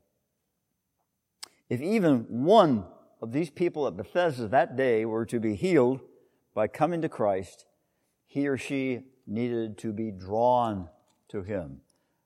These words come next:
Over John chapter six, verse forty-four,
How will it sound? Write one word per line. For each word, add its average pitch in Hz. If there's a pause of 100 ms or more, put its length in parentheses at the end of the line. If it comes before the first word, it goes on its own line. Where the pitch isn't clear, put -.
(140)
Over 117 (180)
John 117
chapter 117
six, - (340)
verse 107
forty-four, 98